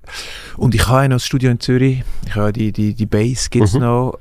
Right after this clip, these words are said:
Speaker 1: ähm, aber ich bin dort nicht mehr gleich fest involviert wie auch schon.
Speaker 2: Mhm.
Speaker 1: Äh, weil ich habe mir auch ein mobiles Setup gekauft, bin unterwegs, arbeite
Speaker 2: Ja.
Speaker 1: unterwegs, finde das gerade mega geil,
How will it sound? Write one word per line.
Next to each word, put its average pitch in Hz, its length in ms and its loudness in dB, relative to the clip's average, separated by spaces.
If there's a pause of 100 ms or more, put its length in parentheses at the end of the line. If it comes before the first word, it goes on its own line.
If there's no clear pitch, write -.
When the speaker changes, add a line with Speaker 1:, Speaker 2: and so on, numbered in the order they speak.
Speaker 1:
ähm, 98 560 0
aber - 180 -2
ich - 100 -2
bin 104 100 -2
dort 104 120 0
nicht 110 160 4
mehr 107 300 2
gleich 107 260 0
fest 104 320 -2
involviert 104 800 2
wie 104 160 4
auch 131 80 4
schon. 175 380 2
Speaker 2:
Mhm. 95 280 2 (760)
Speaker 1:
Äh, - 40 -4 (440)
weil 92 120 0
ich 95 120 -2
habe 98 80 4
mir 101 160 4
auch 95 100 2
ein - 40 0
mobiles 104 340 0
Setup 107 260 0
gekauft, 98 320 0
bin 104 140 0
unterwegs, 101 560 -4
arbeite 104 180 2
Speaker 2:
Ja. 90 60 4
Speaker 1:
unterwegs, - 400 -6
finde 101 180 -2
das - 140 -4
gerade 92 140 0
mega 95 180 -2
geil, - 400 -6